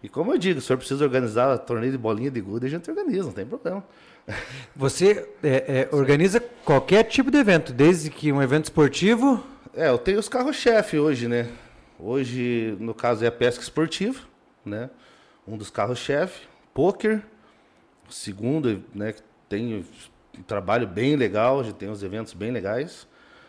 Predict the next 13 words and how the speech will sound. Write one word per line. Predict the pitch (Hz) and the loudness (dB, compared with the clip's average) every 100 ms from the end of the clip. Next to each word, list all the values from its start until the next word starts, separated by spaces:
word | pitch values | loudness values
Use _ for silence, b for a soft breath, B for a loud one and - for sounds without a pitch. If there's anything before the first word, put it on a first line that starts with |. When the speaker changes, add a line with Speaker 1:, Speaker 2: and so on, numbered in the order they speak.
| b | b
Speaker 1:
Futebol, | - 240 254 175 196 | -8 -4 2 4 4
né? | 139 151 b b b _ | 0 -4 b b b _
Futebol. | - - 95 90 127 135 b b b b b _ | -20 -16 -8 -4 -4 -6 b b b b b _
Tem | 113 | -6
um | 123 | -6
projeto | 123 117 104 127 135 | -2 -2 2 0 0
em | |
Mafra, | 107 104 147 156 120 | -4 -2 -2 -4 -6
a | |
gente | 110 | -8
tem | - 127 | -8 -8
trezentos | - 95 98 165 170 | -8 -8 -4 -6 -4
alunos. | 117 107 135 156 143 - | -6 -4 -4 -6 -8 -14